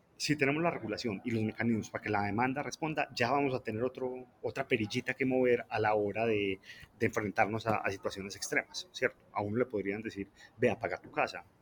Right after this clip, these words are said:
y si uno no está en la casa, pues lo apaga y te podrían pagar por eso. De hecho, ya el sector eléctrico colombiano ya lo hizo hace unos años,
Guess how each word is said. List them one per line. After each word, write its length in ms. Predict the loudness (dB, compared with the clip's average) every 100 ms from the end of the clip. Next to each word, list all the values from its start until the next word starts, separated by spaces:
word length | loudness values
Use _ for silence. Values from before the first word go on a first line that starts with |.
| _
y 120 | -2
si 100 | 0
uno 160 | 0 -2
no 60 |
está 160 | -4 -4
en 20 |
la 100 | -4
casa, 320 | -2 -2 -4
pues 160 | -6 -10 -6
lo 60 |
apaga 360 | 4 4 6 2
y 140 | -2 -8 _ _ -10
te 80 | -6
podrían 320 | -2 0 0
pagar 300 | 0 2 2
por 140 | 0 -4
eso. 180 | -4 -8 _ _
De 100 | 2
hecho, 200 | 4 6
ya 160 | 6 4
el 100 | 2
sector 280 | -2 2 2
eléctrico 300 | 2 -6 -8
colombiano 340 | -4 -2 2
ya 100 | 4
lo 140 | 4 4
hizo 320 | 2 0 0
hace 160 | 0
unos 180 | -2 0
años, 360 | 0 -2 -10 -20